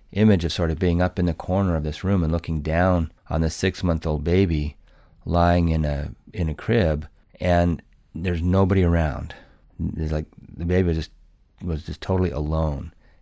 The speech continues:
And the baby was trying to, like, reach out to, like, "Where's my mom? Where's my dad?" And,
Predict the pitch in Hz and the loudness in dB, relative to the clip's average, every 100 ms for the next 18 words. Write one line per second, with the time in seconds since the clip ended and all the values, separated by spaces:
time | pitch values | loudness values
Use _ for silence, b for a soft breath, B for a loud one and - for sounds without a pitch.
0 | - 90 85 101 107 90 - 95 90 80 | -2 0 4 6 6 4 4 4 4 2
1 | 71 - 80 80 - - - - 92 98 | -2 -8 -8 -8 -10 -20 -20 -10 0 0
2 | 87 95 90 - 82 78 78 - b b | 4 4 4 2 -4 -4 -6 -14 b b
3 | - 95 98 98 87 87 92 82 78 85 | -2 0 2 2 4 4 2 2 0 0
4 | 85 80 76 82 82 73 76 73 | 0 -2 0 0 0 -2 -6 -8